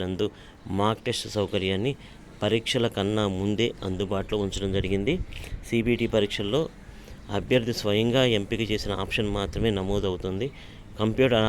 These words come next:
ఆధారిత నియామక పరీక్షా విధానం సీబీటీపై సరైన అవగాహన లేకపోవటం వల్ల, కొంతమంది అభ్యర్థుల సమాధానాలు ఎంపిక చేసిన తర్వాత సేవ్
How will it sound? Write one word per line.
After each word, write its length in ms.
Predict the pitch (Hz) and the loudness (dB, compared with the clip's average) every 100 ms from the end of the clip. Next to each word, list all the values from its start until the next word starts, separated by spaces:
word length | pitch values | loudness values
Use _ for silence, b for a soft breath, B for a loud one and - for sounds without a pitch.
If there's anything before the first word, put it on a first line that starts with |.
| 107 | 4
ఆధారిత 320 | 107 107 107 | 4 4 2
నియామక 480 | 95 98 110 107 - | 2 4 4 2 2
పరీక్షా 300 | 98 98 110 | 0 0 0
విధానం 500 | 101 95 95 95 98 - B B B | 2 2 0 -2 -4 -8 B B B
సీబీటీపై 720 | - 120 120 117 113 107 110 - B B B | 0 2 4 2 2 2 2 0 B B B
సరైన 480 | - - 110 123 135 | -4 0 2 4 4
అవగాహన 540 | - 104 101 107 110 | 4 2 2 2 2
లేకపోవటం 680 | 104 95 101 101 98 101 98 | 2 2 0 -2 -2 0 0
వల్ల, 280 | 90 95 135 - B B | 0 0 -2 -6 B B
కొంతమంది 440 | 104 101 101 104 - | -4 -2 0 0 -2
అభ్యర్థుల 480 | 98 - 107 107 | -4 -2 0 0
సమాధానాలు 720 | 107 98 98 104 107 104 101 - - | -2 -2 0 0 2 2 0 -2 -4
ఎంపిక 480 | 95 95 120 113 104 | -4 -2 -2 -2 0
చేసిన 260 | 104 101 | 0 0
తర్వాత 540 | 95 92 90 92 92 - B B B | -2 -2 -2 -2 -2 -4 B B B
సేవ్ 380 | - - 131 131 | -4 4 6 6